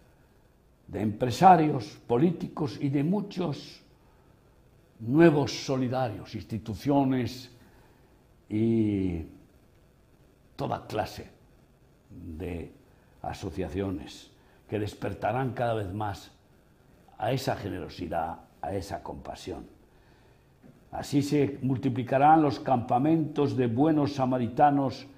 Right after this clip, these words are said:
y se cumplirán, pues, los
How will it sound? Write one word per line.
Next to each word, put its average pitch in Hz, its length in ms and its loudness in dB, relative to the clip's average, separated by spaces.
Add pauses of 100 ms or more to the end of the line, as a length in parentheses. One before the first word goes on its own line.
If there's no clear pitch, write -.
(340)
y 92 100 -8
se 110 200 -4
cumplirán, 131 720 2 (1300)
pues, - 600 -4 (640)
los 107 500 -10